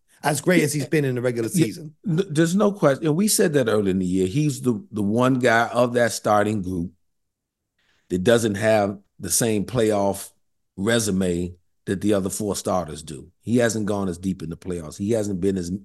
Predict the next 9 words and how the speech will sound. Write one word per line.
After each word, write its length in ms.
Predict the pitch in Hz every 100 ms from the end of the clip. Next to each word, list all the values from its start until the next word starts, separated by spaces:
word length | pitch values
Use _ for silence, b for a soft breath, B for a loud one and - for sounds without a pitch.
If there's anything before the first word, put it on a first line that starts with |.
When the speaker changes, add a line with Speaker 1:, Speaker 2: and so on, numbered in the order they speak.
| -
Speaker 2:
in 240 | 98 87
many 300 | 101 98 92 b b b b b _ _
battles, 500 | 95 117 95 - -
so 120 | -
he's 160 | 90 90
not 200 | 117 101
as 220 | 110 95
battle 320 | 90 98 90
tested. 460 | - 101 80 -